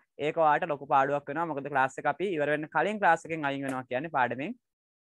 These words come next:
කොටසක් නැතුව යනවා. අනිත් එක හදිසියේ අයින් වුණොත් අනිවාර්යයෙන්ම ක්ලාස් එකේ රෙකෝඩ් එක බලන්න. අනිත් එක මේ ඊයේ පෙරේද ආපු යාළුවෝ ටිකක් ඉන්නවනේ. මේ ළඟදී ආපු අය ඉන්නවා. අද ආපු අයත් ඉන්නවා.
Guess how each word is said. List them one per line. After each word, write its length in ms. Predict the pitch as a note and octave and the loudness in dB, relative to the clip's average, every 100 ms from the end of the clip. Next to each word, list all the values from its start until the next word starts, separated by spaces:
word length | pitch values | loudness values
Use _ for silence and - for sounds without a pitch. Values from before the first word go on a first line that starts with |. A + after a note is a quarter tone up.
| _ | _
කොටසක් 540 | C3+ B2+ D3 F#3+ - _ _ - | -8 -4 -2 -2 -4 _ _ -10
නැතුව 380 | A#2 C3 - C#3 | -4 -4 -2 0
යනවා. 360 | E3+ B2 F#2+ - _ _ | 0 0 -6 -14 _ _
අනිත් 320 | D3+ A3+ D#4+ C#3+ | 0 0 0 -2
එක 180 | A2+ A#2 D#3+ _ _ E3+ | -2 -4 -8 _ _ -2
හදිසියේ 480 | F3+ A#3 C4 C4 | -2 -2 4 6
අයින් 240 | G3+ G3 G3+ | 8 6 2
වුණොත් 280 | C3 D#3 - | -2 -4 -2
අනිවාර්යයෙන්ම 580 | C#3+ E3 F3 F3 F3+ F#3+ | -2 2 4 4 4 0
ක්ලාස් 320 | F3 D#3 - | 0 2 0
එකේ 260 | D#3 E3 G#3 - _ _ | -4 -2 -2 -4 _ _
රෙකෝඩ් 460 | C3 D3+ E3+ D#3+ D3 | -2 0 4 4 4
එක 100 | D#3+ | 4
බලන්න. 380 | F#3 E3 B2 G2+ - | 6 6 4 -2 -6
අනිත් 280 | C#3+ A3 A#3 | -4 -2 0
එක 120 | B3 | 0
මේ 160 | B3+ A3+ | 2 0
ඊයේ 240 | D3+ G3+ | 0 0
පෙරේද 240 | A3+ A#3 A3+ | 2 4 6
ආපු 220 | A3 A3 | 6 6
යාළුවෝ 300 | G#3+ G#3+ G#3 | 4 4 2
ටිකක් 240 | G#3+ - | -2 -4
ඉන්නවනේ. 340 | A3 G#3 G#3 G3 | -4 -4 -4 -2
මේ 140 | F#3+ | 2
ළඟදී 580 | C#3+ C#3 F3+ A3 A3 A3+ | 2 4 4 4 4 4
ආපු 220 | G#3+ G#3+ | 4 4
අය 140 | G#3 | 2
ඉන්නවා. 240 | F3+ D3+ C#3+ | 2 0 2
අද 100 | F3 | 4
ආපු 200 | F#3+ F#3+ | 4 2
අයත් 220 | G3+ - | -2 -2
ඉන්නවා. 380 | A#2+ G2+ - | -10 -12 -20